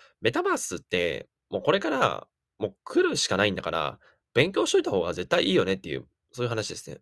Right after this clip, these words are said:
うん。で、学生の人はですね、あの、メタバースのこと、ま、学んだ方がいいですよ。メタバース、えーと、ウェブ三点ゼロ、エヌエフティーとか、まあ、そういう関連のコンテンツ僕作りますけども、まあ、作ってますけども、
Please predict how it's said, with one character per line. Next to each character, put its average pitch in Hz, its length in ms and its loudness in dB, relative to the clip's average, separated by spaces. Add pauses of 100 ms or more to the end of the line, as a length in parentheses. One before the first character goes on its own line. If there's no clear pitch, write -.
う 78 60 -12
ん。 85 160 -14 (340)
で、 127 140 4
学 - 200 0
生 214 120 6
の 214 80 2
人 208 140 0
は 156 60 6
で 104 80 2
す - 120 -10
ね、 90 220 -2
あ - 80 -2
の、 92 60 -2
メ 101 100 0
タ 170 80 4
バ 208 100 4
ー 190 40 0
ス 190 80 -8
の 87 220 -4
こ 87 140 -8
と、 78 220 -4 (240)
ま、 110 240 2
学 151 260 0
ん - 20 -2
だ 180 80 4
方 165 120 6
が 107 80 4
い 104 40 4
い 98 40 0
で 85 60 -6
す - 80 -8
よ。 82 60 -8
メ 110 100 0
タ 139 80 0
バ 135 120 2
ー - 40 2
ス、 85 280 -4 (160)
え 95 80 -2
ー 95 40 -2
と、 90 100 -2
ウ 92 40 0
ェ 107 100 2
ブ 120 80 -6
三 123 180 0
点 92 140 -4
ゼ 90 100 2
ロ、 82 180 0
エ - 60 -2
ヌ 110 100 2
エ 110 80 4
フ - 60 -12
テ 107 100 -4
ィ - 40 0
ー - 20 -8
と 90 80 -6
か、 - 140 -8 (440)
ま 123 100 2
あ、 117 40 0
そ 151 120 0
う 156 60 2
い - 20 2
う 160 40 0
関 147 180 0
連 123 120 -2
の 95 100 -4
コ 110 140 0
ン 107 40 -2
テ 110 80 -4
ン 104 40 -6
ツ 104 60 -6
僕 98 260 0
作 - 160 -12
り 143 60 -2
ま 156 100 -2
す - 60 -12
け - 100 -6
ど - 100 -8
も、 101 260 0 (540)
ま 107 80 -4
あ、 - 20 -12
作 - 160 -12
っ 143 40 -14
て - 80 -12
ま 92 100 -4
す - 60 -16
け 80 60 -16
ど 78 100 -10
も、 95 240 -2